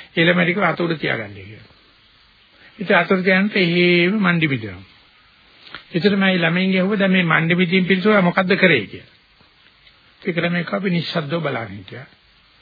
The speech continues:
හිත එකතෙන් කරලා බලන් හිටියා. අත හොල්ලන්නේ නැතුව තියාන හිටියා. මං කෝ අතෝල්ලා නැතුව කබඩ් එක උඩ තියන්නකෝ.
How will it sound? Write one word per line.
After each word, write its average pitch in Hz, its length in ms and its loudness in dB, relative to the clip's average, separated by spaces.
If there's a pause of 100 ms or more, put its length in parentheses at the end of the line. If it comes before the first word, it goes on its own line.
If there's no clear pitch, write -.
(200)
හිත 175 200 0
එකතෙන් 180 460 4
කරලා 175 220 2
බලන් 143 300 4
හිටියා. 117 360 -8 (1120)
අත - 180 -10
හොල්ලන්නේ 175 380 2
නැතුව 180 300 2
තියාන 156 300 2
හිටියා. 131 380 -2 (1080)
මං 196 120 -2
කෝ 175 120 -4
අතෝල්ලා 180 440 0
නැතුව 180 240 -2
කබඩ් 156 340 0
එක 170 120 2
උඩ 165 160 0
තියන්නකෝ. 165 440 -2